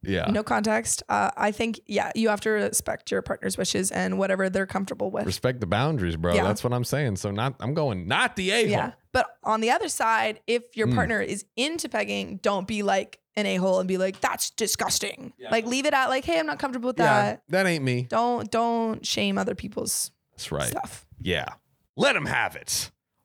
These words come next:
Speaker 1: Boom.
Speaker 2: Anywhoosy. Um,
Speaker 1: <laughs>
Speaker 2: so, throw away. Pick Me Girlfriend says, "We've been together since senior year of college and have talked about marriage.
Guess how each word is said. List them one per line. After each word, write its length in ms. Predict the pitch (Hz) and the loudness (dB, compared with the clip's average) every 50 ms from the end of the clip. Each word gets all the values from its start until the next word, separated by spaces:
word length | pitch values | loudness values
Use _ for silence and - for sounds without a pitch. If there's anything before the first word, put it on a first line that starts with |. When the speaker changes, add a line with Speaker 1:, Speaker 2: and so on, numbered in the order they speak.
| _ _ - | _ _ -2
Speaker 1:
Boom. 560 | 190 202 190 175 160 139 123 98 80 76 113 - _ _ _ _ - - | 0 2 2 2 0 -2 -4 -8 -12 -16 -18 -20 _ _ _ _ -4 0
Speaker 2:
Anywhoosy. 1040 | 330 330 320 320 311 311 311 311 294 269 247 220 202 208 208 208 208 208 214 220 214 - - - _ _ - | 2 2 4 4 2 2 2 0 0 2 2 2 2 2 2 2 2 2 2 0 0 -2 -6 -10 _ _ 0
Um, 380 | 226 226 226 226 226 233 233 233 | 2 4 6 6 6 4 4 2
Speaker 1:
<laughs> 140 | 233 - - | 0 0 0
Speaker 2:
so, 480 | - - - 208 214 - 220 208 - - - 240 277 254 214 151 | 2 4 6 8 8 8 6 4 2 0 0 0 2 2 2 2
throw 200 | - 269 285 294 | 2 2 2 6
away. 360 | 311 330 302 277 262 262 269 262 - - - _ _ _ _ - | 6 6 6 6 4 2 0 -2 -6 -20 -20 _ _ _ _ -4
Pick 320 | - 311 294 294 - - _ _ _ - | -2 -2 -2 -2 -6 -18 _ _ _ -4
Me 180 | 226 233 240 247 | -2 -2 0 0
Girlfriend 540 | 233 202 190 190 180 190 185 190 214 240 | 2 2 2 0 0 -2 -2 -2 0 0
says, 540 | - - 202 185 170 190 226 330 - - - _ _ - | 0 0 0 0 -2 -4 -10 -14 -16 -20 -20 _ _ -4
"We've 160 | 214 233 233 | -2 0 2
been 100 | 240 269 247 | 2 0 0
together 340 | 294 240 247 240 247 311 | 2 2 2 2 2 0
since 240 | 294 - 339 339 - | -2 -2 -2 -2 -2
senior 300 | - 254 240 233 233 247 | 0 0 0 0 0 0
year 240 | 247 226 196 190 196 | 2 2 2 2 2
of 140 | - 214 - | 0 0 -2
college 460 | - - 196 196 196 190 196 202 196 202 | -2 0 2 2 2 2 2 2 0 0
and 120 | 196 214 | 0 0
have 120 | 214 196 - | 0 -2 -2
talked 300 | - - 196 196 190 - | -2 0 0 0 0 -2
about 200 | - 220 220 - | -2 -2 -2 -2
marriage. 520 | - 190 190 190 190 - - - 190 - | -2 -2 0 0 0 -2 -4 -4 -6 -6